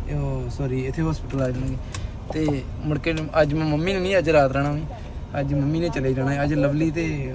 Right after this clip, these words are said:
ਆਪਣਾ ਉਹਦਾ ਹਸਬੈਂਡ ਰਹੂਗਾ ਲਵਲੀ ਦੇ ਨਾਲ, ਰਾਜੂ। ਅੱਜ ਜਾਮ ਨੂੰ ਲੈ ਲਏ ਨੇ ਥੋੜ੍ਹੇ ਜਿਹੇ, ਤੇ ਮੈਂ ਕਿਹਾ ਡੈਡੀ ਖਾ ਲੈਂਦੇ ਹੁੰਦੇ ਵਾਹਵਾ ਖੁਸ਼ ਹੋ ਕੇ।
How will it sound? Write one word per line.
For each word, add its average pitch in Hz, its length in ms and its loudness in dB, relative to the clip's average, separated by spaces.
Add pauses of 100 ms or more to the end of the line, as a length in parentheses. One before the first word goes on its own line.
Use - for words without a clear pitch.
(140)
ਆਪਣਾ 131 280 -2
ਉਹਦਾ 131 420 -2
ਹਸਬੈਂਡ 127 280 -2
ਰਹੂਗਾ 139 260 0
ਲਵਲੀ 135 280 0
ਦੇ 131 60 -2
ਨਾਲ, 123 400 -2
ਰਾਜੂ। 131 260 -2 (1800)
ਅੱਜ 170 80 4
ਜਾਮ 185 300 6
ਨੂੰ - 120 2
ਲੈ 180 180 4
ਲਏ 185 140 0
ਨੇ 202 140 0
ਥੋੜ੍ਹੇ 190 220 2
ਜਿਹੇ, 185 160 2 (400)
ਤੇ 180 60 0
ਮੈਂ 175 80 0
ਕਿਹਾ 170 220 2
ਡੈਡੀ 175 240 4
ਖਾ 180 240 4
ਲੈਂਦੇ 165 200 4
ਹੁੰਦੇ 190 160 2
ਵਾਹਵਾ 165 200 4
ਖੁਸ਼ 170 260 4
ਹੋ 180 120 4
ਕੇ। 151 120 0